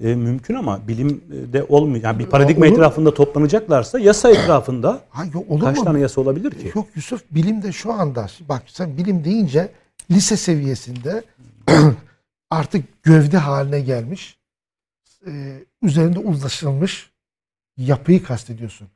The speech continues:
Speaker 2: Yukarıda çok ciddi tartışmalar oluyor. Yani kozmolojiyle,
Speaker 1: Hmm.
Speaker 2: kuantum fiziğiyle. Yani düşün şimdi, e, Nobel ödülü verildi değil mi?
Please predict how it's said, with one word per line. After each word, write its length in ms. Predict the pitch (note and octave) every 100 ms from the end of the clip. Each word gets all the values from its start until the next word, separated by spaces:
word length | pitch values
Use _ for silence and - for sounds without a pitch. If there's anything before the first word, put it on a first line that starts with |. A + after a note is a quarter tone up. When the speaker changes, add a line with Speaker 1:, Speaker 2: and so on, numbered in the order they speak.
| _ _ -
Speaker 2:
Yukarıda 380 | C3 C#3+ C3+ B2+
çok 240 | B3 A#3
ciddi 240 | D#3+ C3+ B2
tartışmalar 580 | A2+ A2 - B2+ D#3
oluyor. 360 | A#3 E3+ B2 G2+ _ _ _
Yani 120 | B2 -
kozmolojiyle, 1040 | - B2 B2 B2+ B2 A2+ B2+ A2 A#2+ A#2
Speaker 1:
Hmm. 80 | - _ _ _
Speaker 2:
kuantum 400 | - A#2 A#2+ B2+
fiziğiyle. 680 | A2 A#2 G#2+ B2 B2+ C3 B2 _ _ _
Yani 200 | D#3 D3+
düşün 220 | D#3+ - E3+
şimdi, 500 | D#3 D3 C3 B2 _ _ _ _
e, 380 | F3 E3 D#3+ D3
Nobel 260 | E3+ G3+ G3+
ödülü 520 | F#3+ F#3 D#3 D3+ D3
verildi 400 | C#3+ C3 A#2 A#2+
değil 140 | C4+
mi? 200 | C4 C#3+